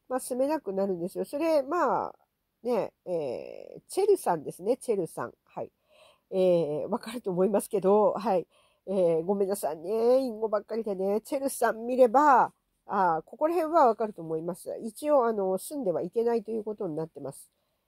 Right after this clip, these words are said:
えー、まあ、十キロだか二十キロ四方はね。はい。線の量がね、めちゃくちゃ高くなるんでね。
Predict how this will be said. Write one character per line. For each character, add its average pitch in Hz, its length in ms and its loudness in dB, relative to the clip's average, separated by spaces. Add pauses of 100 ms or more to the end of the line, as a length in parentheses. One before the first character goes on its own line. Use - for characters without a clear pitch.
(120)
え 135 680 -2
ー、 - 20 -10
ま 190 100 -2
あ、 165 60 -2
十 180 180 -8
キ - 160 -14
ロ 147 120 -8
だ 143 100 -8
か 143 120 -8
二 160 160 -4
十 165 140 -6
キ - 140 -20
ロ 160 100 -10
四 175 160 -10
方 101 200 -10
は - 120 -18
ね。 202 200 -8 (1700)
は 170 140 -8
い。 - 80 -10 (520)
線 254 360 -2
の 165 100 2
量 175 200 0
が 110 140 -10
ね、 196 220 -2 (240)
め 190 160 -2
ち - 100 -14
ゃ 240 60 -2
く - 100 -20
ち - 120 -10
ゃ 226 60 -4
高 202 260 -6
く 147 100 -12
な 127 100 -12
る 90 80 -16
ん - 120 -20
で 120 120 -18
ね。 185 220 -6